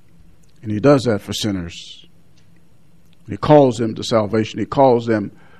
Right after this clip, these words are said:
to saving faith. When they hear it, they come. And at that very moment of s-, trust, at that very moment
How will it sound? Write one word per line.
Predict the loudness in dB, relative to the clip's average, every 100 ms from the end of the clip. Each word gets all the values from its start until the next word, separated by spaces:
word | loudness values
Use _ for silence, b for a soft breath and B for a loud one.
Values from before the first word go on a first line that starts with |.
| b b b b
to | -2 -2
saving | 2 0 0 -6
faith. | -4 -4 -4 -10 -14 -20 -20 -20 -20 -20 -20 -20 -20 -20 -20 -20 -20 -20 -10
When | -2 2
they | 4
hear | 4 2
it, | 2
they | -2
come. | -2 -6 -6 -12 -20 -20 -20 -20 -20 -20 -20 -20 -20 -20 -2
And | 2
at | 6
that | 6 6
very | 6 6 6
moment | 2 4 6 6 2 -2
of | -4
s-, | -2 -8 -6
trust, | 4 4 2
at | -2
that | 0
very | 2 4 4
moment | 2 4 4 4 0